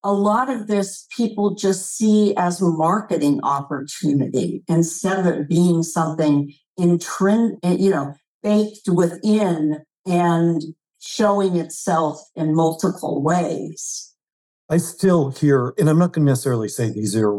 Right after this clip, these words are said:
Speaker 2: w-, the people that I'm working with today, but I still hear so often people looking to go through a branding exercise, and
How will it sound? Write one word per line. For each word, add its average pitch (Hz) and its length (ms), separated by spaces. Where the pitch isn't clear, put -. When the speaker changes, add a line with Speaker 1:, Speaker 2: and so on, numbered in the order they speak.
Speaker 2:
w-, 131 240
the 127 100
people 123 260
that 107 100
I'm 101 100
working 104 300
with 98 160
today, 101 340
but 101 140
I 101 140
still 104 460
hear 131 440
so 107 360
often 101 420
people 117 340
looking 104 280
to 98 80
go 98 180
through 104 180
a 98 40
branding 120 480
exercise, 98 680
and 101 180